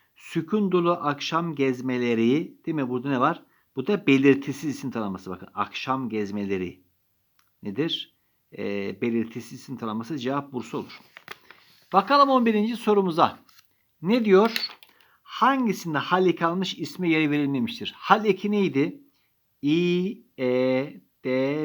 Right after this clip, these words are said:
ve den eki. Romanları çok beğenildi, çok okundu geçen sene. Sene kök. Onun romanları, hocam, I, iyelik eki,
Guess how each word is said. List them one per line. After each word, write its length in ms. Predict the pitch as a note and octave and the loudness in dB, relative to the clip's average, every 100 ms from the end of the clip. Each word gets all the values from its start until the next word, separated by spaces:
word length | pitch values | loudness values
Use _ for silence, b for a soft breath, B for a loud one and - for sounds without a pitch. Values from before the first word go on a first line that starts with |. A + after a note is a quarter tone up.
| C#3 | -2
ve 220 | B2+ A2+ | -4 -4
den 140 | A2+ | -4
eki. 340 | G2+ F#2+ - - _ _ _ _ b b b b b - | -4 -8 -16 -20 _ _ _ _ b b b b b 4
Romanları 640 | C#3+ A3 C4+ C4+ C#4 C4 | 6 8 6 2 0 -2
çok 340 | C4 C4+ C4+ G#3 | -2 -4 -2 2
beğenildi, 640 | F#3+ F3+ E3+ D3+ D3 E3 | 4 4 0 0 0 -4
çok 300 | E3 G#3 - | -2 -6 -2
okundu 480 | F3+ - F3+ E3+ D#3+ | -4 -2 -4 0 0
geçen 380 | D#3+ D3 E3+ D#3 | 0 -2 -4 -6
sene. 480 | - D#3+ A#2+ F#2 - | -4 -2 -2 -4 -14
Sene 460 | - G#2+ A#2 B2+ | -12 -6 -6 -6
kök. 540 | - B2 - - - _ _ _ _ _ _ _ _ - | -6 -10 -10 -20 -20 _ _ _ _ _ _ _ _ -6
Onun 440 | A#2 B2+ E3 G#3 | -2 2 2 2
romanları, 680 | G3 F#3+ F3 F3 E3 D#3 C#3 | 2 4 2 2 2 2 2
hocam, 540 | A2 - D#3+ D3+ B2+ - - | 0 -4 -4 0 -2 -2 2
I, 260 | C#3+ G#3+ | 4 4
iyelik 460 | F#3+ F3 G#3 G#3+ G3+ | 2 2 2 2 0
eki, 480 | - A#2+ A#2 F#3 | -2 0 -2 -2